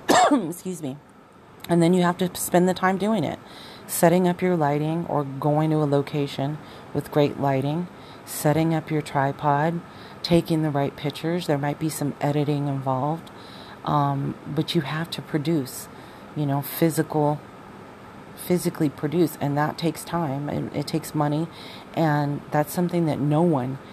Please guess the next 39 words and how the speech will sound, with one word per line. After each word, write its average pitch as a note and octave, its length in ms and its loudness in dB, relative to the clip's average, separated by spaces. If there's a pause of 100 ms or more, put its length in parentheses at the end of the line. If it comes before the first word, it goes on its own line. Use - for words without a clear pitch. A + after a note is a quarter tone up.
(180)
can D3+ 180 2
hand C#3 340 0
to - 120 -4
anyone. C3 420 0 (480)
So D3 220 0
before D3+ 460 0
assuming D#3 760 2
that, C#3+ 160 -4
you D3+ 100 0
know, C#3 140 2
every C#3+ 280 0
person C#3+ 440 -2
who C3+ 400 2 (420)
we C#3+ 120 2
see D#3 280 2
on C#3+ 140 2
social C#3 360 0
media C#3 320 2
with C3 220 0
millions D3 580 2
of C#3+ 100 -2
followers, C3 680 2 (460)
oh, D3+ 260 6
they, D3+ 240 4
they C#3+ 200 0
have C#3+ 260 0
it C#3+ 140 0
easy, D3 520 0
they C#3+ 100 2
were C#3+ 140 2
born C#3 360 0
into C#3+ 180 0
money, C#3 320 0
they C#3+ 160 2
married C#3+ 380 2
into C#3+ 200 0
money, C#3 380 -2 (380)
so D#3+ 200 0
what? D3+ 340 0